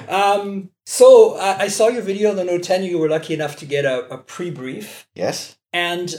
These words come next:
Speaker 1: I couldn't agree more with everything.
Speaker 2: Oh, well, thank you.
Speaker 1: I mean,
Speaker 2: I'm
Speaker 1: look,
Speaker 2: sure I
Speaker 1: the
Speaker 2: got some stuff
Speaker 1: reality
Speaker 2: wrong,
Speaker 1: is,
Speaker 2: so
Speaker 1: is,
Speaker 2: it's
Speaker 1: well, you did?
Speaker 2: <laughs> Yeah,
Speaker 1: Is
Speaker 2: no,
Speaker 1: it?
Speaker 2: I'm
Speaker 1: No.
Speaker 2: sure I, I'm sure I got something.
Speaker 1: I mean, I looked, the thing that surprised me the most is how Samsung in this event yesterday at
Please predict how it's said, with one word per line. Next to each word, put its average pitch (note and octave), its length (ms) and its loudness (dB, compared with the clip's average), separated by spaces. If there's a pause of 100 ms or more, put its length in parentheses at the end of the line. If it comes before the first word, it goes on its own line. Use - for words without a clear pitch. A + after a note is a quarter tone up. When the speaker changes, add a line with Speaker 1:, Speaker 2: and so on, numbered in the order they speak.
Speaker 1:
I F3 80 -2
couldn't C4 300 -4
agree G#3+ 240 -2
more G3 320 0
with C#3 180 0
everything. D3+ 720 -10 (540)
Speaker 2:
Oh, E4+ 180 2
well, F3+ 80 -6
thank E4 300 -6
you. - 180 -10 (120)
Speaker 1:
I G#3 80 0
mean, B3 340 -2
Speaker 2:
I'm - 60 -6
Speaker 1:
look, - 140 6
Speaker 2:
sure - 120 -2
I G#3+ 40 6
Speaker 1:
the A3 80 6
Speaker 2:
got A#3 100 6
some B3+ 100 8
stuff D#4 200 4
Speaker 1:
reality C#4+ 140 -2
Speaker 2:
wrong, A#3 100 0
Speaker 1:
is, A3 240 2
Speaker 2:
so - 80 -8
Speaker 1:
is, G3 260 -4
Speaker 2:
it's F3 80 -14
Speaker 1:
well, A#3 560 -2
you G#3 160 -10
did? A3+ 360 -2
Speaker 2:
<laughs> - 100 -20
Yeah, A#2+ 60 -6
Speaker 1:
Is C3 120 -2
Speaker 2:
no, A#2+ 160 2
Speaker 1:
it? F#2 60 4
Speaker 2:
I'm G#2+ 80 2
Speaker 1:
No. A2+ 60 0
Speaker 2:
sure C3+ 220 2
I, A2 100 6
I'm A#2 120 -8
sure G#2+ 140 -6
I F#2+ 40 -2
got F2 160 -2
something. F2+ 220 -2
Speaker 1:
I D4+ 60 2
mean, F4 260 4
I C#4+ 160 0
looked, F4 460 -4
the C4 100 2
thing D#4 200 -4
that F4+ 120 -2
surprised G3 560 -4
me G#3+ 140 -4
the G3+ 100 0
most B2 480 -6
is D3 220 -10
how E3+ 680 -2 (600)
Samsung G#3 720 -4
in D#3+ 140 -4
this - 360 -6 (140)
event E3 380 -6
yesterday D3+ 720 -2
at B2+ 580 -10